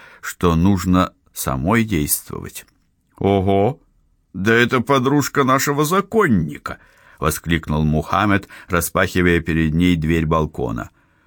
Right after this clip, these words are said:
Он выглянул наружу и осмотрелся. «А как же Йон? Ты что, его бросила?»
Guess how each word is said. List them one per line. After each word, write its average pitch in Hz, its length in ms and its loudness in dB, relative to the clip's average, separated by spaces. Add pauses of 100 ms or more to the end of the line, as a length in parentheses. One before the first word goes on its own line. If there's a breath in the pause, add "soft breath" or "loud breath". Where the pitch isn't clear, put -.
(180)
Он 110 220 2
выглянул 98 580 4
наружу 104 580 2
и 95 200 0
осмотрелся. 80 880 -2 (960)
«А 170 160 0
как 185 320 2
же 208 160 -2
Йон? 101 460 -2 (1000)
Ты 82 140 0
что, 82 320 -2
его 73 320 -2
бросила?» 104 680 -4